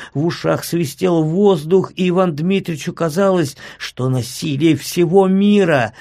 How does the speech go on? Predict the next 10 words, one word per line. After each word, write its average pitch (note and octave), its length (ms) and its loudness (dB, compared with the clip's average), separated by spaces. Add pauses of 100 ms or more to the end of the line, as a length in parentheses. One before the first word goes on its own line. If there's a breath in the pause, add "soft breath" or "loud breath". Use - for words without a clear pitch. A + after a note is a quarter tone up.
(120 loud breath)
скопилось D#3 800 -2
за D#3+ 80 -2
его D#3+ 240 0
спиной E3 640 2 (240 loud breath)
и E3 140 -2
гонится C#3+ 720 -2
за B2+ 180 -4
ним. C3 380 -4 (600)
Его E3+ 280 -2
задержали, C#3+ 720 -2